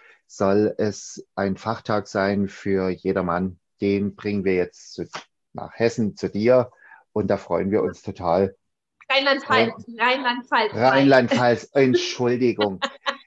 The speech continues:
Speaker 1: Es ist ja auch ganz furchtbar, wenn ich zu Fasching bei dir bin. Also dann, ne, auf
Speaker 2: Ja,
Speaker 1: welche
Speaker 2: weil das
Speaker 1: Seite?
Speaker 2: ist Fastnacht.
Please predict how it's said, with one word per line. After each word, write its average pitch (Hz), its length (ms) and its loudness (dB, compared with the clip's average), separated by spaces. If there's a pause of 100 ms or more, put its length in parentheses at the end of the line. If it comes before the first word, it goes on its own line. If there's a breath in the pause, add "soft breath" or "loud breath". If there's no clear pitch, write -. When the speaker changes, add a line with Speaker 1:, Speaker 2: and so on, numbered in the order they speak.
(140)
Speaker 1:
Es - 180 -6
ist 151 160 2
ja 156 140 6
auch 147 240 4
ganz 147 360 0
furchtbar, 143 520 -2
wenn 131 160 2
ich 127 180 -8
zu 135 120 -6
Fasching 120 480 -4
bei 113 160 0
dir 110 180 -2
bin. 101 380 -6
Also 117 400 2
dann, 113 500 -2 (100)
ne, 117 260 -2 (280 loud breath)
auf 113 120 -2
Speaker 2:
Ja, 254 60 2
Speaker 1:
welche 262 320 2
Speaker 2:
weil 277 80 0
das - 20 -8
Speaker 1:
Seite? 254 340 2
Speaker 2:
ist - 20 2
Fastnacht. 339 520 0